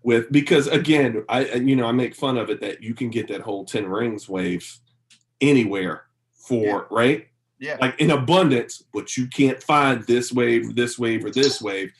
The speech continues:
Speaker 1: It's
Speaker 2: Right.
Speaker 1: all sold out immediately, and they only got, like, one case of that, and it's like, well, why do you only have one case of G I Joes?
Speaker 2: Yeah.
Speaker 1: I don't understand how.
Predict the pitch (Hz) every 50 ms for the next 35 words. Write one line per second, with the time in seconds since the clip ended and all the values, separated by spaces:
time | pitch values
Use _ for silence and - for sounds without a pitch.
0 | _ _ 127 151 160 151 - - - 123 131 - 131 - - 143 127 123 123 120
1 | 123 120 117 - - 123 127 131 135 147 165 180 180 156 139 120 104 117 117 117
2 | 113 - _ _ - 113 127 131 131 139 143 143 143 139 135 156 139 135 - 127
3 | 139 135 - - _ - 104 107 113 113 117 127 139 147 160 175 160 147 139 -
4 | 185 139 127 - - 139 117 120 139 143 139 - 101 120 107 - - 117 113 104
5 | - _ _ _ _ _ _ _ _ _ _ - 104 104 101 104 107 113 120 120
6 | 120 120 117 117 120 - - 117 117 120 123 123 123 120 117 117 120 107 101 104
7 | 104 101 107 107 107 110 107 107 107 107 - - - 107 101 101 101 - - -
8 | - 95 90 87 87 87 - _ _ _ _ _ _ _ _ _ _ - - 110
9 | 107 107 104 92 92 92 92 90 - - - _ - - 98 95 85 - - -
10 | - - - - - - - 120 120 127 120 113 - 92 98 98 101 104 98 -
11 | - 104 110 - - - - - - - 107 101 101 98 98 92 92 - 104 95
12 | 95 95